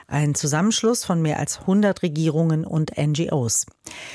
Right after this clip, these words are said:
Den Angaben zufolge sind inzwischen vierundachtzig Prozent der Riffe weltweit betroffen. Damit sei das Ausmaß noch größer als bei der Bleiche von zweitausendvierzehn bis zweitausendsiebzehn, hieß es.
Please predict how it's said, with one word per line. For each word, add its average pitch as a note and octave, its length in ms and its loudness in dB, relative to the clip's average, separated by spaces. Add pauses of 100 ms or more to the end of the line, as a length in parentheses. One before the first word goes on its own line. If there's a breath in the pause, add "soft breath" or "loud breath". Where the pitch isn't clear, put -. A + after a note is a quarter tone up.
(200 loud breath)
Den D3 160 0
Angaben D#3+ 420 2
zufolge F3 380 0
sind D#3+ 200 -2
inzwischen D#3 420 -2
vierundachtzig G3+ 920 -2
Prozent D#3+ 400 -2
der D3 160 0
Riffe E3 300 0
weltweit E3 640 0
betroffen. - 500 -6 (480 loud breath)
Damit D#3 300 0
sei E3+ 160 2
das D3+ 280 -2
Ausmaß D#3 540 0
noch G3 260 -2
größer F#3+ 520 0
als - 160 -6
bei D#3+ 140 0
der D#3 140 0
Bleiche D3 380 -2
von D#3+ 220 -2
zweitausendvierzehn D#3 920 -2
bis D3 180 -2
zweitausendsiebzehn, D3 1000 -2
hieß G#2+ 220 -4
es. - 220 -6